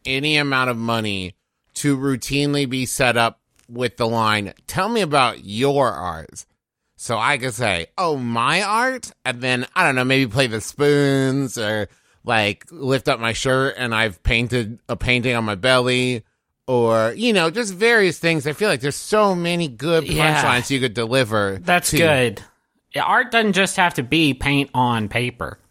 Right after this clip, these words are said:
Speaker 2: Art can
Speaker 1: Exactly.
Speaker 2: be anything. So they say, "Tell me about your art," and you pull out a little, f-, you know, a foosball, and you're like, "I'm a master on that table. Let me show you."
Speaker 1: Right.
Speaker 2: And you throw it as hard as you can across the room because you don't have a table, but I think it'll still get the point across.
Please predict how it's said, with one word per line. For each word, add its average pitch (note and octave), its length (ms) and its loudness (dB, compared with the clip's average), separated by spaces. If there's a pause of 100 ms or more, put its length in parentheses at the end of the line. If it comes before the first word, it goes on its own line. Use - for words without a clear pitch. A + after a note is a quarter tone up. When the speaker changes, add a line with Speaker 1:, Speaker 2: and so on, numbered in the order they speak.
(160)
Speaker 2:
Art C#3+ 160 4
can C#3+ 180 4
Speaker 1:
Exactly. C3 280 2
Speaker 2:
be - 60 -4
anything. F#3 480 2
So - 140 -6
they B2+ 140 2
say, C3 200 0
"Tell D#3+ 200 -2
me D3+ 80 -2
about B2+ 160 0
your A2+ 120 -4
art," C3 320 0
and A#2 120 -4
you B2 80 -4
pull B2 240 0
out A2 180 4
a A2+ 60 0
little, G#2 480 -2
f-, - 120 -12
you C#3+ 160 -2
know, F3 140 0
a F#3+ 60 2
foosball, A2+ 640 0
and A#2 80 -8
you're A#2 80 -4
like, G#2+ 140 -4
"I'm F3+ 120 2
a - 20 2
master C#3 380 2
on G#2 120 2
that E2+ 180 -6
table. F#2+ 260 -6
Let A2 80 -4
me A#2 80 -4
show A#2 240 0
you." F2 240 -6 (260)
Speaker 1:
Right. C#3+ 140 -2
Speaker 2:
And C#3+ 80 4
you C3+ 80 4
throw D#3+ 400 2
it C#3 100 2
as A#2+ 120 -2
hard C#3 200 0
as A#2 120 -2
you A2 60 -6
can A#2+ 260 0
across G#2+ 360 -2
the A2+ 60 -6
room G#2 220 -2
because F#2+ 200 -6
you C#3 80 0
don't D#3 200 0
have A#2+ 200 0
a F#2+ 60 -6
table, F#2+ 560 -6 (340)
but A#2+ 320 -2 (400)
I D3+ 120 2
think F4 180 0
it'll G3 140 2
still E3+ 320 0
get C#3 140 -4
the - 60 -8
point C3+ 280 0
across. G2+ 640 -2